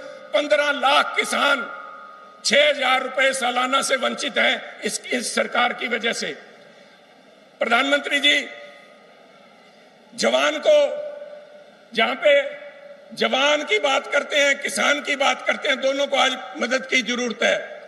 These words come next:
जवान को चिट्टा लेके बैठ गया। आज कांग्रेस पार्टी काले रंग से डरती है। उनके एक लीडर ने कहा,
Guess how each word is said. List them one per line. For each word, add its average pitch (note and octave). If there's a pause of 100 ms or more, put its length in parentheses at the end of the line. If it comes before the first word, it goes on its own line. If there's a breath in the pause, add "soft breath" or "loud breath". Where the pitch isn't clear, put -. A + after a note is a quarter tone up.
(360)
जवान C#4
को D4+ (880)
चिट्टा -
लेके C#4+
बैठ C#4
गया। - (1400)
आज - (1080)
कांग्रेस C#4+
पार्टी -
काले D4
रंग D4
से D4+
डरती C#4+
है। C#4 (1080)
उनके C#4+
एक D4+
लीडर C#4
ने D4
कहा, C#4+